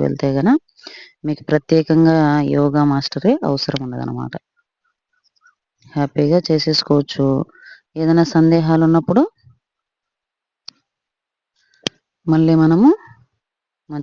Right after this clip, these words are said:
ఛానల్లో కామెంట్ చేశారంటే నేను వాటికి ఆన్సర్స్ అనేది చెప్తానన్నమాట. తర్వాత చూడండి, అనులోమ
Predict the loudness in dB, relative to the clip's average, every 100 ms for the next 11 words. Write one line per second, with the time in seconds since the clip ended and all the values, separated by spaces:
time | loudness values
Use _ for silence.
0 | -4 0 2 2 0 -2 -2 -2 -2 -4
1 | -2 0 0 0 -2 -4 _ -20 _ _
2 | 0 0 -2 -2 -2 -2 0 0 0 -2
3 | -2 -2 0 2 0 0 -6 -6 -6 -6
4 | -6 -6 -8 -8 -12 -14 _ -20 -20 -20
5 | -20 -20 -20 _ -4 -2 -2 -4 -4 -2
6 | 0 0 0 -2 0 2 4 2 0